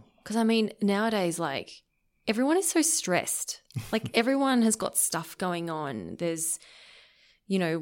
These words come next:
Speaker 1: w-, the workplace can be quite stressful. People have got families, people got financial, you know, issues to deal with. People have got, you know, elderly parents to deal with.
Speaker 2: Yeah.
Speaker 1: There's just so much going on in people's lives. And I think to be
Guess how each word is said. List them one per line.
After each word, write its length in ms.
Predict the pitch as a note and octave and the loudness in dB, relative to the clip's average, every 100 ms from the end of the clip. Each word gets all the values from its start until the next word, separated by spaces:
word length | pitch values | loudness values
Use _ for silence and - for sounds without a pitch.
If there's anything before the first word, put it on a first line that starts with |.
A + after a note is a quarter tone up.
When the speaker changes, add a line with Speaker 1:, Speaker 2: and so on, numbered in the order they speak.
| - | -6
Speaker 1:
w-, 180 | - F3 | -4 0
the 100 | F3+ | 2
workplace 480 | F#3+ F#3 F#3 F#3 F3+ | 4 2 2 2 2
can 140 | F#3+ | 2
be 60 | E3+ | -2
quite 280 | - F3+ - | -2 -4 -4
stressful. 560 | - E3 - F3 E3 | -6 -8 -6 -6 -6
People 260 | E3 D#3 D#3+ | -6 -8 -8
have 80 | D3+ | -10
got 160 | - | -12
families, 840 | - A#3 A3 G#3+ G3+ F#3+ F#3 F3+ F3 | -6 0 2 2 2 2 0 -2 -4
people 160 | - D#3 | -8 -8
got 200 | - - | -8 -8
financial, 960 | - D3+ G#3 A3 A3+ G#3 G3+ G3 F#3 - - | -8 -6 -4 -4 -2 0 2 0 -6 -12 -4
you 140 | F#3+ | -2
know, 300 | F3 D#3+ D#3+ - | -2 -2 -4 -4
issues 340 | F3 F3+ E3 - | -4 -2 -4 -4
to 120 | E3+ | -4
deal 240 | D#3+ D#3+ | -2 -2
with. 220 | D#3 D#3 D#3+ | -2 -4 -6
People 260 | F3 E3+ | -6 -6
have 80 | D#3+ | -4
got, 240 | G2 - - - | -6 -6 -10 -12
you 100 | C#3+ | -10
know, 240 | C3+ - - | -10 -14 -10
elderly 300 | D#3 D#3+ D3+ | -6 -4 -4
parents 380 | D3 B3+ B3 B3 | -4 0 0 -2
to 40 | |
deal 240 | A3 A#3 A3 | 0 2 4
with. 220 | G3+ F#3+ - | 2 0 -8
Speaker 2:
Yeah. 160 | F#3 G3+ | -12 -6
Speaker 1:
There's 160 | B3 A#3+ | 0 2
just 140 | C#4 | 2
so 140 | - F4+ | 0 0
much 200 | F4 - | 0 2
going 220 | A#3+ F3+ | 2 2
on 100 | F3 | 2
in 60 | F3+ | 0
people's 360 | G3 F3 E3 | -2 -4 -4
lives. 260 | D#3+ E3+ E3+ | 0 0 0
And 100 | E3 | -4
I 60 | D#3+ | -4
think 360 | F3+ E3+ - - - - _ _ _ _ _ _ - | -2 -4 -6 -18 -20 -20 _ _ _ _ _ _ -4
to 100 | F3+ | -2
be 640 | F3+ F#3+ G#3+ G#3+ G#3 - | 2 4 4 2 0 -4